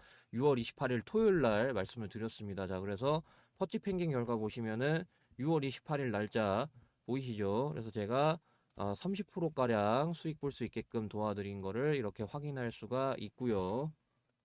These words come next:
유월 이십구 일 일요일에는 제가 아비트럼이라는 코인을 드렸습니다. 그래서 매수가, 목표가 마찬가지로 이렇게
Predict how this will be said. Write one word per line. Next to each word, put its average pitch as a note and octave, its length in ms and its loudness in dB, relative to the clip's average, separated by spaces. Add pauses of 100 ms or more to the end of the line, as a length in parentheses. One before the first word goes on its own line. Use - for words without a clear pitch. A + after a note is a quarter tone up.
(420)
유월 E3+ 360 6
이십구 D3+ 440 0
일 D3+ 160 6
일요일에는 B2+ 1040 6
제가 A2 340 4
아비트럼이라는 D3 800 2
코인을 B2 340 -2
드렸습니다. G#2 540 -2
그래서 G2 240 0
매수가, A#2 400 -2
목표가 B2+ 420 -2
마찬가지로 G#2 720 0
이렇게 F#2 680 -2